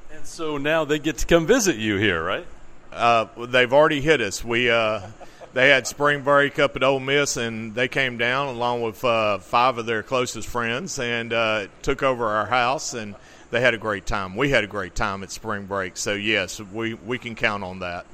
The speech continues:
Speaker 1: So in the time you've been here, uh, you know, migrating here, as so many others have over the years, uh, what is it about this place that makes it so special, besides the people? I mean, everybody's so friendly.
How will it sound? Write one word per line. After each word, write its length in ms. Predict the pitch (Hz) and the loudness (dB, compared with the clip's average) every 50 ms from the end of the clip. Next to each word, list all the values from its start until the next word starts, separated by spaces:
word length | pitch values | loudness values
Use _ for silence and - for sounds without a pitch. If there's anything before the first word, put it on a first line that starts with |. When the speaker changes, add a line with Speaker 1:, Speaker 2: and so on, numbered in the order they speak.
| - - - | -10 -6 -4
Speaker 1:
So 200 | - - 175 170 | -4 -4 -4 -4
in 60 | 160 | -6
the 60 | 151 | -6
time 300 | 143 - 175 208 240 247 | -4 0 0 0 2 2
you've 200 | 214 151 123 98 | 0 -2 -2 -2
been 220 | 123 117 135 165 151 | -2 -2 0 2 2
here, 340 | 123 110 90 87 90 110 | 2 2 2 0 0 -2
uh, 300 | 110 104 101 101 101 101 | 0 2 2 4 4 2
you 160 | - 120 143 107 | 0 -2 -2 -2
know, 100 | 90 90 | -2 -2
migrating 720 | 90 95 95 104 135 143 120 120 110 101 98 92 92 90 | -2 0 2 2 2 2 2 0 0 0 0 -2 -4 -4
here, 240 | 90 104 104 110 123 | -2 0 0 0 0
as 240 | 104 107 107 104 - | 0 0 0 0 0
so 220 | - - 165 170 | 2 4 4 4
many 240 | 170 151 123 107 104 | 4 4 2 2 2
others 340 | 113 123 117 107 92 - - | 2 2 2 0 -2 2 2
have 460 | - - 117 123 131 120 110 98 104 | 2 4 4 2 2 2 0 0 0
over 160 | 101 92 87 | -2 -2 -2
the 80 | 85 90 | -4 -4
years, 580 | 92 104 127 131 107 92 92 98 101 - - - - - - - - - - | -4 -2 0 0 0 0 0 -2 -2 -4 -6 -10 -14 -20 -20 -20 -14 -6 -2
uh, 400 | 98 98 92 92 92 92 92 - - - - - 104 101 | 2 2 4 4 4 2 0 -4 -8 -16 -20 -18 -16 -10
what 260 | 107 117 190 240 262 - - - - - | -4 0 0 0 0 -2 -8 -20 -10 -2
is 220 | 135 156 156 123 131 | 2 2 2 4 2
it 80 | 107 | 0
about 340 | 95 85 107 104 113 - - | 0 2 2 2 2 2 -2
this 220 | 101 107 - - | -6 -8 -6 -4
place 320 | - - 104 85 90 92 - | -2 0 0 0 0 -2 -6
that 100 | - 90 | -8 -6
makes 240 | 92 95 95 - - | -6 -4 -4 -6 -8
it 80 | - | -8
so 160 | - - 107 | -6 -4 -4
special, 400 | 95 - - 117 110 107 - 104 | -4 0 2 2 2 2 2 -2
besides 540 | 92 98 113 - - 196 202 247 240 151 113 | -4 -6 -4 -2 2 2 2 2 0 -2 -6
the 80 | 120 120 | -10 -8
people? 420 | - - - 185 160 - - 82 | -8 -6 -6 -6 -6 -8 -8 -8
I 60 | 87 | -6
mean, 100 | 95 113 | -2 -2
everybody's 460 | 143 190 175 131 98 98 87 85 82 - | 0 0 0 -2 -2 -2 -4 -4 -4 -4
so 180 | - 139 107 | -4 -4 -4
friendly. 540 | - - - 120 123 123 95 90 85 80 | -4 -2 0 0 0 0 0 -4 -4 -6